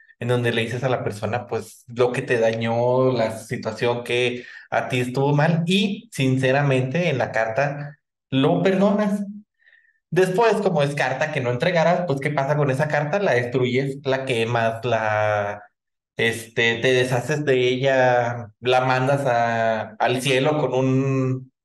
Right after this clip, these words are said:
este globo, no hagan eso, es basura, y de todas maneras la voy a regresar, pero simbólicamente.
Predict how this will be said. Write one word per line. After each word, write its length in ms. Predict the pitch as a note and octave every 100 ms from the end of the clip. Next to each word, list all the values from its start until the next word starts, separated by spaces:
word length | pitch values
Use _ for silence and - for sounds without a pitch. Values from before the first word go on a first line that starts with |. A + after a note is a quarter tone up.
| -
este 340 | B2 B2+ C#3
globo, 320 | C3 B2+ C3+
no 140 | C#3+ C3
hagan 180 | C3 C3
eso, 220 | A#2+ C#3+
es 60 | C3+
basura, 420 | B2 B2+ B2 C3
y 100 | B2
de 60 | A2
todas 180 | A#2
maneras 240 | A#2+ A2+ A2+
la 100 | A#2
voy 120 | A#2+
a 40 |
regresar, 460 | B2 A#2 A#2 A#2 C3+
pero 300 | B2+ - - - _ _ _ _ _
simbólicamente. 1040 | - C3 C3 C3+ C3+ B2 C3 C3 E3+ E3+